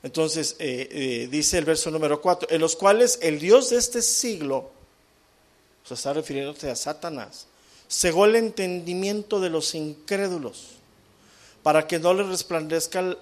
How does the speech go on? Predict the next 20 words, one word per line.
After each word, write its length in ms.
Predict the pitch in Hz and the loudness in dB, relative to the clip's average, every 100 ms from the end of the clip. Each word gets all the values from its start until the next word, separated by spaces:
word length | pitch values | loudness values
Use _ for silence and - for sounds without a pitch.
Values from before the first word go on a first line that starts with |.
| - | -6
la 180 | 151 147 | -2 -2
luz 280 | 151 170 | 0 -2
del 120 | 190 180 | -2 0
evangelio 520 | 147 139 - 165 170 | 0 -2 -4 -2 0
de 100 | 156 | 0
la 140 | 127 | -2
gloria 260 | 135 147 156 | -2 0 0
de 120 | 156 | -2
Cristo, 540 | 160 143 - - 156 - | -4 -8 -8 -8 -8 -6
el 140 | 139 | -8
cual 260 | 120 156 160 | -2 -2 0
es 280 | 156 156 - - - - | 0 -2 -8 -16 -20 -14
la 120 | - 135 | -6 -4
imagen 540 | 139 156 156 175 156 | -2 -4 -4 -8 -4
de 220 | 165 233 - _ _ _ - | -4 -4 -10 _ _ _ -10
Dios. 500 | 156 170 - - - _ _ _ _ _ _ _ - - | -8 -8 -10 -14 -16 _ _ _ _ _ _ _ -20 -16
O 20 | - | -4
sea, 140 | 175 | -4
aquí 280 | - 214 233 | 0 0 0
Pablo 520 | 233 226 240 262 262 | 6 6 6 2 2